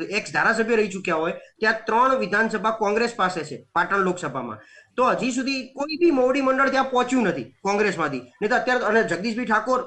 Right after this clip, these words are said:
પૂર્વ, અ, સંસદ સભ્ય પાટણમાંથી છે, પૂર્વ પ્રદેશ પ્રમુખ છે, એમણે તો ત્યાં અત્યારે ડેરો ઘાલી દેવો જોઈએ, "બોલો, હવે આ વાતને આપણે ઉપાડી લેવી છે, કેવી રીતે કામ કરવાનું છે અને આપણે આ કરવું જ છે અને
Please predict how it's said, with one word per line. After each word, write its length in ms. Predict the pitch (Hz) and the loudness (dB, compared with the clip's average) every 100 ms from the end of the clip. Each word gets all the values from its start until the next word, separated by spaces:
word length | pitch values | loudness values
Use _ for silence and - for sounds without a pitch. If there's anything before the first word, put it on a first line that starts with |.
| - | -6
પૂર્વ, 300 | 208 226 247 | -4 0 2
અ, 800 | 240 - - 196 190 185 175 165 | 2 -4 -4 0 2 2 2 0
સંસદ 280 | 170 202 233 | 0 0 0
સભ્ય 200 | 233 226 | 0 -2
પાટણમાંથી 580 | 247 269 302 277 220 196 | 0 2 2 2 0 -2
છે, 220 | 151 - _ 220 | -6 -8 _ -4
પૂર્વ 180 | 233 | 0
પ્રદેશ 340 | 262 254 262 320 | 0 2 0 0
પ્રમુખ 280 | 262 226 180 | 0 0 0
છે, 220 | 175 139 - | -4 -10 -8
એમણે 160 | 214 269 | -2 0
તો 80 | 285 | 0
ત્યાં 240 | 302 294 | 2 2
અત્યારે 260 | 285 294 226 | 2 0 2
ડેરો 240 | 240 285 | 4 4
ઘાલી 200 | 220 220 | 4 2
દેવો 200 | 208 196 | 2 2
જોઈએ, 220 | 185 185 | 2 -2
"બોલો, 280 | 214 254 254 | 0 2 2
હવે 220 | 202 196 | 2 2
આ 160 | 214 208 | 2 2
વાતને 320 | 214 208 233 | 2 0 -2
આપણે 180 | 220 233 | 0 0
ઉપાડી 320 | 208 240 254 | 0 0 0
લેવી 180 | 233 214 | 0 -2
છે, 80 | 214 | -4
કેવી 300 | - 269 285 | -2 -2 0
રીતે 160 | 262 | -2
કામ 220 | 220 220 180 | -2 -2 -2
કરવાનું 400 | 156 156 156 147 | -4 -4 -6 -8
છે 80 | |
અને 400 | 151 - _ 190 | -12 -16 _ 0
આપણે 220 | 202 202 226 | 0 2 0
આ 100 | 226 | 2
કરવું 300 | 269 269 190 | 2 2 0
જ 40 | |
છે 220 | - 147 | -4 -8
અને 120 | - | -6